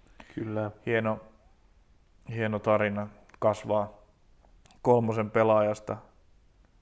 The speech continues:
Speaker 2: kypsällä iällä vielä, niin kuin, mainioksi ykkösen pelaajaksi.
Speaker 1: Jep. Just näin. Mut joo,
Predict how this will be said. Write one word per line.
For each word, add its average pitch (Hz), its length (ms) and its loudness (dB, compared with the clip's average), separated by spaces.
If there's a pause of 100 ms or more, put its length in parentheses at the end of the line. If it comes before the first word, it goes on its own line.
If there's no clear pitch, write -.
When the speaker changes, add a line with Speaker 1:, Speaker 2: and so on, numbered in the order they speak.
(800)
Speaker 2:
kypsällä 143 520 6
iällä 113 440 6
vielä, 110 320 0 (200)
niin 107 260 -12
kuin, 104 180 -12 (880)
mainioksi 107 580 -2
ykkösen 104 400 -4
pelaajaksi. 107 580 -4 (420)
Speaker 1:
Jep. 113 240 -10 (2000)
Just 135 340 -6
näin. 110 400 -4 (160)
Mut 151 200 -10
joo, 147 380 2